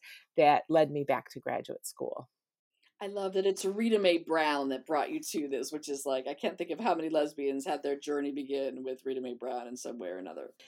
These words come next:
Speaker 1: You know, she was one of the charismatic, exciting lesbians from the nineteen seventies.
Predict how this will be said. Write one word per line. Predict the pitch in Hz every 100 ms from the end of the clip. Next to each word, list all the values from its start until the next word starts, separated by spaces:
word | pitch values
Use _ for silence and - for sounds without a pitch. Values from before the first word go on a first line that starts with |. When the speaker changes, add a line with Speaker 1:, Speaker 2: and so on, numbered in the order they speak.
| _
Speaker 1:
You | - 196
know, | 175 165
she | 165 - 214
was | 202 190 185 180
one | 185 180 185
of | 190 160
the | 180 180 175 151
charismatic, | - 185 180 196 180 185 170 165 165 160 156 -
exciting | 156 - - - 180 170 165 165 165 165 -
lesbians | 165 160 147 - 147 147 143 -
from | 151 147
the | 143
nineteen | 143 139 139 147 135
seventies. | 131 131 92 - - - 147 - -